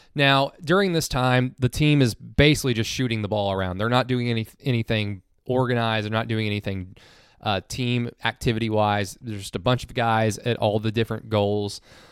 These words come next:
on the floor shooting around and having a good time with each other. Um, but occasionally you'll see players that are going through a little bit more conditioning, that are trying to get back from an injury. They'll do some post-practice drills.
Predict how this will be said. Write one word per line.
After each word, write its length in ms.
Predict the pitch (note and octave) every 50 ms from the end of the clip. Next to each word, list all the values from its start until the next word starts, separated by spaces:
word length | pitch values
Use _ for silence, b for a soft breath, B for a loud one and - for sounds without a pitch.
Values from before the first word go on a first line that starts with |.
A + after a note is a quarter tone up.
| B B B
on 180 | - A#2+ A2 G#2+
the 60 | G#2
floor 560 | - - F#3 A3 G#3+ E3 C3+ B2+ A#2+ A2+ G#2+ -
shooting 360 | - - - D3+ C3+ C3+ C3 A#2+
around 380 | A2+ A2+ A2 A2 G#2+ A2 A2
and 100 | G#2+ G2
having 280 | G2+ G#2+ G#2+ G#2 G#2 F#2+
a 40 | F#2
good 180 | G2+ G#2+ F#2
time 200 | - B2+ B2+ B2+
with 120 | A#2 - A2+
each 140 | G2 -
other. 280 | A2 G#2 G2+ G#2+ G2+ - b b b b b b b b b b b b b
Um, 360 | - C3+ B2+ B2+ B2 A#2+ A#2+
but 200 | A#2+ - F3+ - -
occasionally 580 | A3 - - C#4 D#4+ D4 - - G#3 F3+ E3 D#3+
you'll 180 | D#3 D3+ D3+
see 200 | C#3 - D#3+ D#3
players 400 | - - C#3+ C#3 C3+ C3+ C3+ B2+
that 100 | B2 C3
are 100 | B2 B2
going 300 | A2+ A2+ B2 B2 B2 A#2+
through 180 | A#2 - A#2+ A#2
a 40 | A#2
little 180 | A#2+ A2+ G#2+
bit 60 | - A#2
more 160 | A2+ A2 -
conditioning, 640 | - A2+ G#2 G2 A#2 A2+ - - - A#2+ A2+ A2+ A2
that 80 | G#2+ G#2
are 80 | G#2
trying 240 | - - C3+ A#2+ A#2
to 80 | A#2 G#2+
get 260 | A#2+ - B2 G2+ -
back 440 | A#2 A2+ A2+ A2 A2 - - - - -
from 120 | - C3 A2
an 80 | G2+
injury. 540 | - A#2+ B2 A#2 - - A#2 G#2+ G#2 G#2 - b b b b b b
They'll 220 | B2+ B2 D#3 E3 D#3
do 120 | E3+ F3
some 220 | - - D#3 C3 -
post-practice 960 | - C3+ C#3+ B2+ - - - A#2 A2+ A2 - - A#2 A2 G2+ - - - - C3+
drills. 520 | A#2 D#3 G3+ F#3+ B2 G#2 G2+ G#2 G2+ -